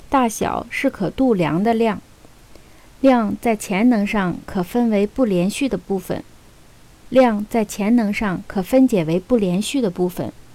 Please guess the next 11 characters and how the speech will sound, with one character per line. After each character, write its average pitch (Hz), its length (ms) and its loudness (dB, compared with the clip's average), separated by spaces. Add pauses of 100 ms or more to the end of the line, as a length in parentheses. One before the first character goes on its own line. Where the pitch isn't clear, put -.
(540)
大 285 180 4
小 175 400 0 (280)
可 202 120 -6
分 247 240 2
解 208 200 2
为 170 120 0
连 170 280 -2
续 262 160 -4
的 208 80 -2
部 175 200 -2
分。 - 240 -8